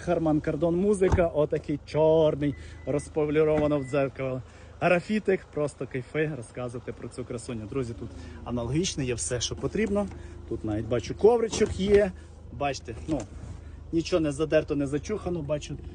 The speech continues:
навіть, е, домкратик ні разу не витягувався. Друзі, форкопчик присутній, автомобіль не димить, не сапонить.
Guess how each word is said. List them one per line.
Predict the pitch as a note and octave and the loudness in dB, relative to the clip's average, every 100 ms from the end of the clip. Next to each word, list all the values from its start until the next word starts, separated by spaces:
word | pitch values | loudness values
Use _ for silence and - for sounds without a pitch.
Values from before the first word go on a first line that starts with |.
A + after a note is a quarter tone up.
| - - | -14 -2
навіть, | D#3+ E3+ D#3+ - - - - - | 2 4 4 0 -8 -16 -14 0
е, | C#3+ C#3 C#3 C#3 - - - - - - - - - | 4 6 8 6 2 0 -2 -2 -14 -16 -18 -16 -2
домкратик | C3+ E3 D#3 F3+ F3+ F3+ D#3 | 4 4 6 4 4 2 0
ні | C#3 | 2
разу | C#3+ C3+ C3 | 4 4 4
не | C3 | 2
витягувався. | C#3 C3+ B2+ A2 - - - - - - - - | 2 2 0 -2 -8 -12 -16 -18 -18 -16 -14 -10
Друзі, | A#2 G#2+ - - - | -6 -6 -8 -12 -8
форкопчик | A#2 - A2 - - | -6 -4 -6 -6 -2
присутній, | F#3+ F#3 G#3 G3+ G3 | 0 2 2 2 2
автомобіль | D#3 - A#2+ G#2 A#2 G#2 | 0 0 -4 -4 -6 -6
не | |
димить, | A2 A#2+ A#2 - | -4 -4 -4 -4
не | C3+ | -4
сапонить. | E3 F#3+ G#3+ A3 | -2 2 4 2